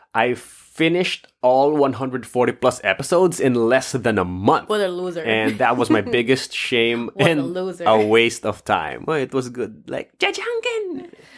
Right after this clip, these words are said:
Speaker 2: I don't know. I
Speaker 1: You
Speaker 2: never
Speaker 1: won't
Speaker 2: watched it.
Speaker 1: Well, anyway, unlike Glow, which only deprived me of a night's rest, Hunter x Hunter left me tired for an expend-, uh, for an extended period of time,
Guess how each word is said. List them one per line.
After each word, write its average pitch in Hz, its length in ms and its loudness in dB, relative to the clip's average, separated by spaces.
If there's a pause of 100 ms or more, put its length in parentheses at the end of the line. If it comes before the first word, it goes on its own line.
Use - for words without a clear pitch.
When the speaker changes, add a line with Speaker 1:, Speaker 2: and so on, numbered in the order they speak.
(140)
Speaker 2:
I 190 120 -4
don't 175 100 -6
know. 165 140 -8
I 170 80 -6
Speaker 1:
You - 20 -4
Speaker 2:
never 208 220 -4
Speaker 1:
won't 175 80 -10
Speaker 2:
watched 165 220 -6
it. 160 100 -10
Speaker 1:
Well, 131 200 4
anyway, 160 440 4
unlike 151 520 2
Glow, 113 440 4 (320)
which 127 420 0
only 131 420 4
deprived 123 640 0
me 117 120 2
of 101 140 0
a 104 40 0
night's 95 340 0
rest, 104 400 -4 (240)
Hunter 156 440 0
x - 80 -4
Hunter 123 480 0
left 120 420 0
me 113 300 -10
tired 143 600 2
for 117 140 2
an 110 80 2
expend-, 117 480 -6
uh, - 140 -4
for - 220 0
an 123 80 2
extended 131 600 0
period 110 280 -2
of - 160 -10
time, 107 300 -2